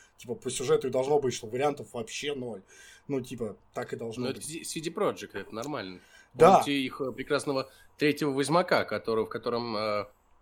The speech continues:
Speaker 2: возможность проходить, э, разные линии абсолютно по-разному, и я из интереса решил тоже глянуть, э, прохождение. Я просто вот сейчас конкретно прохожу третьего Ведьмака,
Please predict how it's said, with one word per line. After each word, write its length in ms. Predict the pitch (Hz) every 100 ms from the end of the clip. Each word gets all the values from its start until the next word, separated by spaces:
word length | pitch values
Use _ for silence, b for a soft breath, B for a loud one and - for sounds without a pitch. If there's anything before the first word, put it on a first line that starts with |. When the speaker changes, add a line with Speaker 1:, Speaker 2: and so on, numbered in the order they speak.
| _ -
Speaker 2:
возможность 520 | 123 147 180 160 -
проходить, 600 | 147 143 131 156 - -
э, 400 | 120 113 110 107
разные 380 | 127 120 127 110
линии 340 | 117 135 120
абсолютно 600 | 110 113 117 - 117 104
по-разному, 640 | - 110 110 120 131 113 104
и 100 | 101
я 260 | 101 104 B B B
из 160 | 120
интереса 440 | 156 156 170 165 143
решил 260 | 131 151
тоже 200 | 117 120
глянуть, 460 | 113 127 123 110 -
э, 140 | 110
прохождение. 760 | 98 110 165 123 110 127 110 104
Я 180 | 113 101 - _ _ -
просто 340 | 117 123 107 -
вот 100 | -
сейчас 340 | 151 190 147
конкретно 320 | 143 139 123
прохожу 380 | 117 113 135 127
третьего 440 | 123 131 107 113 110
Ведьмака, 460 | 107 127 175 208